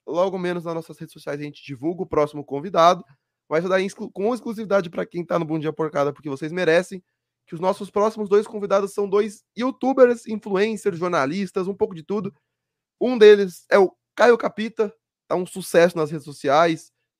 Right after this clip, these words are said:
mais de cento e sessenta mil seguidores, cresce a cada semana, é lá do Banheiristas, e o outro é o Celso Ardengue, que tem passagens por inúmeras emissoras, então craque do jornalismo esportivo,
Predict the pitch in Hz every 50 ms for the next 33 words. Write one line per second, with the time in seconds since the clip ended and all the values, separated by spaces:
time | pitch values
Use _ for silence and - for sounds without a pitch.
0 | _ - 139 160 175 208 196 165 - 190 180 - 185 165 175 165 165 165 156 156
1 | 151 - 147 131 127 143 165 175 156 147 - - - 160 170 180 - - 175 -
2 | - 170 175 160 - 156 139 139 151 165 170 175 175 175 _ _ _ _ _ _
3 | _ _ _ _ - 202 202 226 226 202 196 196 214 220 220 214 226 240 247 -
4 | - 240 247 - _ _ _ _ _ _ _ _ _ _ - 175 208 233 240 226
5 | 220 233 226 226 233 233 220 208 - - 220 214 214 208 - 208 202 196 165 175
6 | 190 190 190 180 175 180 220 - 175 180 180 170 _ - 170 143 147 - 165 170
7 | 165 156 160 - _ - 170 160 - _ _ _ _ _ _ _ _ _ _ 165
8 | 170 175 180 196 202 190 190 180 180 170 160 139 120 110 - - _ _ _ -
9 | 156 170 160 143 - - 160 160 160 160 151 147 156 151 165 170 156 147 - _
10 | - 156 165 160 160 - 147 143 143 139 143 139 135 139 135 131 - - 143 135
11 | 123 - - 143 151 143